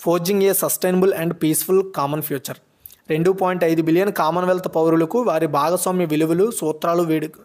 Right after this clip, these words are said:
అంటే కామన్వెల్త్ ఏంటంటే, ఆ, like ఏందంటే, ఆ, స్థిరత్వం, శాంతి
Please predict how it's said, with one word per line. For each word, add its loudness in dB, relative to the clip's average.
అంటే -2
కామన్వెల్త్ 0
ఏంటంటే, -2
ఆ, -2
like -2
ఏందంటే, -2
ఆ, -2
స్థిరత్వం, -2
శాంతి -4